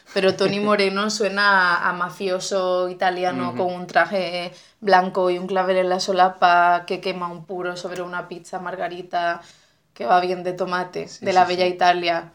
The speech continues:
Speaker 1: que, por cierto, es mi pizzería favorita de Cádiz. No me han pagado por esta publicidad, por desgracia.
Speaker 2: <laughs>
Speaker 1: <laughs> La he hecho cada menos de, ca-, cada menos de día, cada día de menos en Cádiz,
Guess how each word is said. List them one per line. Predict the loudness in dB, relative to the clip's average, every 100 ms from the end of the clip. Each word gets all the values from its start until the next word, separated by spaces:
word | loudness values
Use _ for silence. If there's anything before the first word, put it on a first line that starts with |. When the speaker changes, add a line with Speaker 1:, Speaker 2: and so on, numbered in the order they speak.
| _
Speaker 1:
que, | -6 -6
por | -6 -4
cierto, | -2 -2
es | -2
mi | -4
pizzería | -6 -6 -2 0 -2
favorita | -2 -2 -2 -2
de | 0
Cádiz. | 2 0 -2
No | -4
me | -2
han | 2
pagado | 4 4 4
por | 0
esta | -2 -2
publicidad, | -2 -2 -2 -2
por | -2
desgracia. | -4 0 0 0 -2 -6 -8 -14 -16 -16 -4
Speaker 2:
<laughs> | -4 2 0 0
Speaker 1:
<laughs> | -8 -8 -14 -20 -14
La | 0 2
he |
hecho | 2 0
cada | 2 2
menos | 0 -2
de, | -2 -2 -4 -2
ca-, | -2 2
cada | 4 4
menos | 2 -2
de | -2
día, | 0 -2 0
cada | 4 8 8
día | 6 4
de | 4
menos | 4 0 0 -4
en | -8 -8
Cádiz, | -6 -6 -8